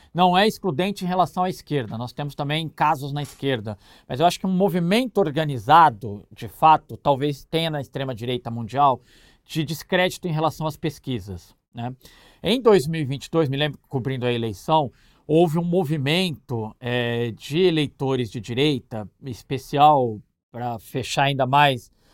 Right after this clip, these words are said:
o grupo, né, bolsonaristas de direita, de não responderem ao Datafolha, sob a alegação de que a Folha de São Paulo seria comunista, né? É, então, os, o,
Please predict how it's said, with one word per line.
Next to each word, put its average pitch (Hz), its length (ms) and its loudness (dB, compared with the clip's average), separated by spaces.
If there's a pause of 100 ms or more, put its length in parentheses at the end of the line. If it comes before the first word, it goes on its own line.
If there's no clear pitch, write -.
(160)
o 120 160 -8
grupo, 131 480 2
né, 139 160 0
bolsonaristas 156 960 0
de 123 140 -10
direita, 113 560 -2 (340)
de 147 140 -4
não 180 100 4
responderem 185 540 0
ao 170 80 0
Datafolha, 156 640 2
sob 127 240 -6
a - 20 -4
alegação 135 400 -4
de 147 140 -12
que - 80 -8
a 120 60 -4
Folha 139 240 -4
de - 80 -12
São 120 180 -4
Paulo 131 220 2
seria 135 240 -2
comunista, 123 580 -6 (220)
né? 127 200 -2 (360)
É, 127 560 0
então, 175 520 2
os, 151 480 -6
o, 151 640 0